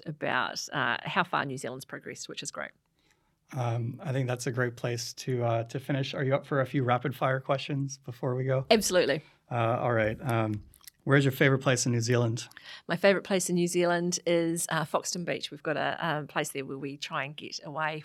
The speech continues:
Speaker 1: for, uh, holidays. And it's like, uh, old time New Zealand, no footpaths, just relaxed. Uh, and there's only an hour and a half away from my home, and I love it.
Speaker 2: Whereabouts is Foxton Beach?
Speaker 1: Foxton Beach is, uh, just north of Wellington.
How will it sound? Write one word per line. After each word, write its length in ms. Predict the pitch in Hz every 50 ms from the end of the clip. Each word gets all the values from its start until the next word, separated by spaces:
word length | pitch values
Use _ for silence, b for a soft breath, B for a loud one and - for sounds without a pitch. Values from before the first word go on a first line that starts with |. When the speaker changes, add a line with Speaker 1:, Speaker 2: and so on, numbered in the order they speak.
| - -
Speaker 1:
for, 320 | - 143 151 151 151 - B B B B B B B B _ -
uh, 160 | 151 139 147
holidays. 560 | - - 175 175 165 170 165 151 151 156 -
And 160 | - 170 170
it's 180 | 160 - - -
like, 500 | 190 185 185 175 170 135 - - - - -
uh, 240 | 165 160 139 - -
old 200 | 180 208 208 208
time 280 | - 220 190 190 180
New 160 | 180 180 180 175
Zealand, 460 | 175 175 180 180 180 170 175 175 175
no 160 | 185 185 190
footpaths, 720 | 180 - - 170 - - - 202 185 190 185 185 - -
just 220 | - 190 170 - -
relaxed. 640 | 160 156 156 156 156 156 - - - - - - - -
Uh, 380 | 156 143 139 143 135 135 123 - -
and 420 | 147 156 156 156 156 160 160 147 B B B B B B B B
there's 340 | - 156 151 - - - b b b b - -
only 420 | 185 190 190 190 185 175 175 156 -
an 100 | 151 -
hour 160 | - 180 175
and 80 | 165 175
a 40 | 165
half 240 | 170 170 165 - -
away 160 | 165 165 160
from 160 | - - 156
my 140 | 156 156 156
home, 400 | 165 202 202 208 208 202 196 - _ -
and 140 | 156 151 139
I 20 |
love 160 | 131 135 143
it. 80 | - - - _ _ _ _ _ _ _ _ _ _ -
Speaker 2:
Whereabouts 480 | - 120 123 120 117 120 123 120 - 127
is 160 | 117 113 -
Foxton 360 | - 147 135 - - - 151
Beach? 360 | 151 - 180 - - - B B B B B B -
Speaker 1:
Foxton 360 | - 151 - - - 208 208
Beach 280 | 196 202 190 170 - -
is, 240 | 175 160 156 - -
uh, 260 | - 165 160 151 143 170
just 240 | 165 233 226 -
north 160 | 233 226 202 -
of 100 | 190 -
Wellington. 380 | 143 135 127 127 - - 151